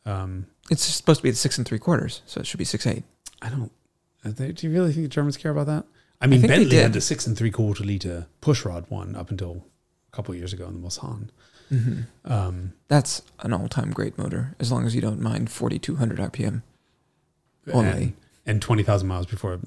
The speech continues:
Speaker 1: it wipes the cam lobes.
Speaker 2: Um, the early ones aren't like that.
Speaker 1: Hmm. Uh, you know what we need to do? We need to go find, uh, this is a total weird aside. I don't know. We're probably out, almost out of time, but we can talk about this another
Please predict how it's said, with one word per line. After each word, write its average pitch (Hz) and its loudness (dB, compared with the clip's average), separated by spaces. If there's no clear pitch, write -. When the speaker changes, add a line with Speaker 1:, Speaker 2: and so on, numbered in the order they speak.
Speaker 1:
it 110 -8
wipes 95 -4
the - -12
cam 107 0
lobes. 82 -6
Speaker 2:
Um, 135 2
the 151 0
early 117 0
ones - -8
aren't - -8
like - -8
that. - -6
Speaker 1:
Hmm. - -10
Uh, 185 6
you 190 8
know 254 6
what 285 0
we 180 8
need 247 6
to - -6
do? 110 6
We 143 6
need 214 4
to 185 4
go 117 6
find, 107 0
uh, 92 -8
this 131 0
is 113 -6
a 120 -4
total 160 2
weird 95 -4
aside. 90 -4
I 92 -10
don't 90 -8
know. 87 -12
We're 110 -2
probably 107 0
out, 92 -6
almost 107 -2
out 101 -4
of 101 -8
time, 107 0
but 101 -4
we 120 0
can 110 -4
talk 135 -2
about 131 0
this 107 -2
another 117 2